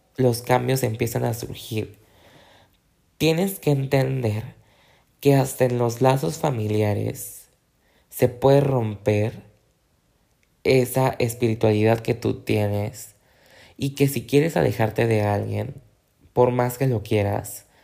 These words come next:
porque ya no está en tu página, puedes hacerlo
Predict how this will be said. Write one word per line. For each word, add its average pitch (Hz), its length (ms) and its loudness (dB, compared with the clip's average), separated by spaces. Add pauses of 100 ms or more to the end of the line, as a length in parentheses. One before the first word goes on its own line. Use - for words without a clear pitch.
(260)
porque 127 300 2
ya 131 140 4
no 139 80 0
está 147 200 -2
en 127 140 -2
tu 123 180 -4
página, 104 640 -4 (1000)
puedes 139 360 4
hacerlo 110 840 0